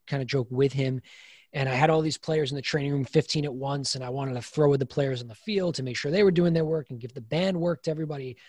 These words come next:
blah, blah, blah, blah, blah, and kinda overwhelmed. And six months go by, come into the facility one day, and I'm told,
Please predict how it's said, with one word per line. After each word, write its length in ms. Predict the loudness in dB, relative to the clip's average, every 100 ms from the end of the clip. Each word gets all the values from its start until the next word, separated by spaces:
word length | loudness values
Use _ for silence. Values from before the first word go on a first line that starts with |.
| _ _
blah, 140 | -4 -4
blah, 140 | -2
blah, 180 | -4 -4
blah, 120 | -2
blah, 320 | -2 0 0
and 160 | -2 -6
kinda 200 | -8 -8
overwhelmed. 600 | -8 -6 -2 0 0 -2 -8 -20 _ _ _ _ _ -8
And 640 | -6 -6 -6 -6 -8 -10 -18 _ _ _ _ _ _
six 300 | -2 0 2
months 180 | 0 0
go 140 | 0
by, 420 | 0 0 0 0 -4 _ _
come 180 | -4 -4
into 140 | -4
the 80 | -8
facility 400 | -6 -4 -2 -2
one 180 | -4 -4
day, 180 | -4 -4
and 120 | -6
I'm 80 | -4
told, 380 | -2 0 -2